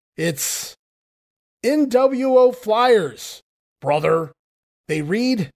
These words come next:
"See you in Sturgis," because I guess the N W O knew who was going to read the flyers.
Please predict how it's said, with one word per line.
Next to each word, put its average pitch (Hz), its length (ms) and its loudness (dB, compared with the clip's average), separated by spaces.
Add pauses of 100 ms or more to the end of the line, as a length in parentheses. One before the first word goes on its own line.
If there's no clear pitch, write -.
(240)
"See 247 380 -4
you 247 180 0
in 208 160 0
Sturgis," 185 840 -2 (500)
because 156 260 -4
I 156 100 -2
guess 165 340 -2
the 160 160 -4
N 170 120 0
W 170 300 0
O 165 60 2
knew 170 520 0 (220)
who 175 120 -2
was 160 180 -4
going 160 240 -4
to 147 80 -6
read 151 220 -6
the 143 100 -6
flyers. 185 720 -4